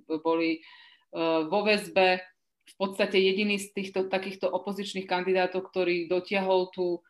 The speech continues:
tú kandidatúru k voľbám, bola pani Cichanovská, manželka pána Cichanovského, ktorého v podstate, e, ktorý sa teda k tej vo-, bol kandidátom, ale nepodarilo sa mu kandidovať, keďže je vo väzení, ešte stále je vo väzbe. A,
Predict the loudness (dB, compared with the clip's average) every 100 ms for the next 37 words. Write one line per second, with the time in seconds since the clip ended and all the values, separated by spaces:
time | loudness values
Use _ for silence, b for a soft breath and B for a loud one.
0 | b b -8 2 2 4 2 2 2 0
1 | -2 0 4 4 4 2 2 0 0 0
2 | -2 -4 -8 -4 -4 -4 -6 -2 -2 0
3 | -2 -2 -2 -2 -6 -4 -4 -4 -6 -8
4 | -6 -6 -8 -10 -8 -6 -6 -6 -8 -10
5 | -8 -6 -4 -6 b b b b -12 -2
6 | 0 0 0 -6 -12 _ _ _ _ _
7 | -20 -6 0 2 2 0 2 2 2 2
8 | 0 -6 -8 2 4 6 4 0 0 2
9 | 2 2 0 0 0 -4 -4 -4 0 0
10 | 0 -4 -6 -4 -4 -2 -2 -2 -4 -4
11 | -2 0 0 0 -2 -2 -2 -2 -6 -6
12 | -4 -2 0 0 0 -4 -4 -2 -2 -6
13 | _ B B B B B 4 6 6 4